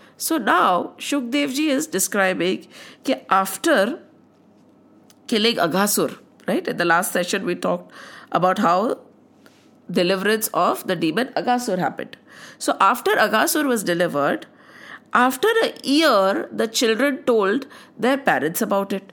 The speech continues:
So परीक्षित ने बोला, "एक मिनट, एक चीज बताइए सुखदेव जी, श्री सुखदेव जी, एक साल बाद क्यों बताया? ऐसा क्या हुआ कि उनको एक साल बाद लग बताया, एक साल तक बात छुपा के रखी? Why did they tell it immediately as soon as they reached home?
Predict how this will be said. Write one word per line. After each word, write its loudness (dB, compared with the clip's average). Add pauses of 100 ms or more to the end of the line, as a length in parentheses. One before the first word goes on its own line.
(520)
So -4
परीक्षित 0
ने 0
बोला, 0
"एक -2
मिनट, -6
एक -2
चीज -6
बताइए 0
सुखदेव -4
जी, -4 (720)
श्री -4
सुखदेव -2
जी, -6 (1080)
एक 4
साल 4
बाद 2
क्यों 0
बताया? 2 (920)
ऐसा 2
क्या 2
हुआ 2
कि -2
उनको -2
एक -2
साल 2
बाद 0
लग 0
बताया, 0
एक 2
साल 2
तक 0
बात 2
छुपा -2
के -4
रखी? -4 (440)
Why 4
did 0
they -2
tell 2
it -8
immediately 0
as -2
soon 0
as -2
they 0
reached -4
home? 0